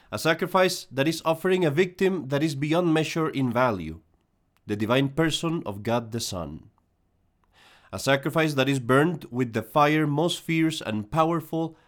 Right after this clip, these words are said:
and beautiful, the fire of the Holy Ghost. We see Christ entering Jerusalem to offer a sacrifice, a sacrifice that was timeless because it was offered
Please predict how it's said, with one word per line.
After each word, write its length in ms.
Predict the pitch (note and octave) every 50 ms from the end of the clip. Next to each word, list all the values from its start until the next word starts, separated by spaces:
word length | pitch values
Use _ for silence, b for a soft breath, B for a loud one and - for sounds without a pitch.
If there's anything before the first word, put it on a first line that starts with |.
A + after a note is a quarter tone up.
| B B
and 220 | B B2 B2+ C3 B2+
beautiful, 640 | E3 F3 F3 D3+ G#2+ - - - C2 G#1+ - - _ _ _ _ _ _ _ _ _ _ _ _ _ _ _ -
the 120 | G2+ G#2+ G#2+
fire 480 | - - B2+ C3 C3+ C3+ C3+ C3+ - -
of 160 | G2+ G2 G2
the 80 | G#2
Holy 220 | F#2 A2 A#2+ A#2+ A#2+
Ghost. 460 | C3+ E3 D#3 A#2+ - - - - - _ - - - - - _ _ _ _ _ _ _ _ _ _ _ _ _ _ _ _ _ _ _ _ _ _ _ _ _ _ _ _ _ -
We 100 | A2+ A#2
see 200 | A#2 - C3+ C3+
Christ 460 | B2+ C3 A#2+ A#2 A2 G2+ G2+ - - C3
entering 380 | B2+ B2+ B2+ C3+ C3 B2+ B2
Jerusalem 680 | A#2+ B2 A2+ G#2 F#2+ - G2 F2 F2 E2+ D#2+ E2 D#2+ b b b b b b b -
to 100 | B2+ C3+
offer 240 | C3+ C3+ - D#3+
a 80 | C3 A#2
sacrifice, 800 | - D3 D#3 D3+ - G#2+ - - F2 D#2 D2+ D#2 - - - - _ _ _ b b b b b b b
a 40 |
sacrifice 500 | A2+ - D#3 D#3 F3+ E3 - F3 E3+ D3+
that 160 | D3+ D3 C3+ C3
was 280 | D3 D#3 D#3 D#3 - b b b b b b _
timeless 520 | - D#3+ F3 F#3 F#3 F#3+ G3+ G#3 G3+ - -
because 360 | - C3 B2 - C#3 C3+ -
it 120 | - C#3+
was 200 | C#3+ D#3 D3+ -
offered 340 | G#3+ G#3+ G#3 A3+ G#3+ G#3 G3+